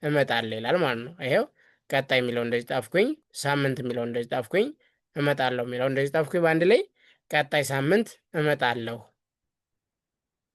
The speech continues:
ኦኬ። ቀጣይ ደግሞ «የምትፈልገው ነገር አለ?» የሆነ ሰው የሚፈልገው ነገር ካለ ለመጠየቅ «የምትፈልገው ነገር አለ?» ብለን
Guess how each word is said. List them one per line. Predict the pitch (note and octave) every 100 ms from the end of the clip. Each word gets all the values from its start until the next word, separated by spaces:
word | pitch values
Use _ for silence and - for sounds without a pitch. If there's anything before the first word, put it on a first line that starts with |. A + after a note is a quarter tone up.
| _ _ _ _ _ _ _ _ _
ኦኬ። | F#3 D#3 - E3+ G3+ G#3 - _ _ _ _
ቀጣይ | - D#3+ D#3
ደግሞ | D3 D3 G3 C4 _ _ _ _ _ _ _ _ _ _ _ -
«የምትፈልገው | D3+ D3+ D3 - C#3+ C#3+ C#3 E3+ B3 - _ D3+
ነገር | C#3 C3 C3 B2
አለ?» | B2 B2+ E3 B3+ _ _ _ _ _ _ -
የሆነ | D#3 C#3+ B2
ሰው | A#2+ B3 - _ _ _ _ -
የሚፈልገው | D#3 C#3 D3+ C3+ C#3
ነገር | B2+ B2+
ካለ | C3 C3 C3
ለመጠየቅ | C3 C3 C#3 D#3 A3+ - _ _ -
«የምትፈልገው | D#3 D#3+ D3+ D3+ C#3 C#3 C#3
ነገር | B2+ B2+ C3
አለ?» | B2 B2+
ብለን | B2+ D#3+